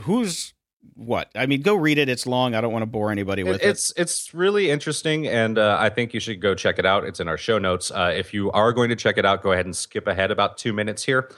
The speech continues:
Speaker 2: because here's the deal. Um,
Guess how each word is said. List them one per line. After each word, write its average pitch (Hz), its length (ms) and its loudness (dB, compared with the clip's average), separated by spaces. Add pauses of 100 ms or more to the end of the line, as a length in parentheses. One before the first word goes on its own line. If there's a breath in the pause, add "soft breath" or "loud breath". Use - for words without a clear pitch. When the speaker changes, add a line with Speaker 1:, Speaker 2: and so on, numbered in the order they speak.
(220 loud breath)
Speaker 2:
because 90 480 0
here's 104 420 -2
the - 140 -6
deal. 87 440 2 (280 loud breath)
Um, 101 460 -2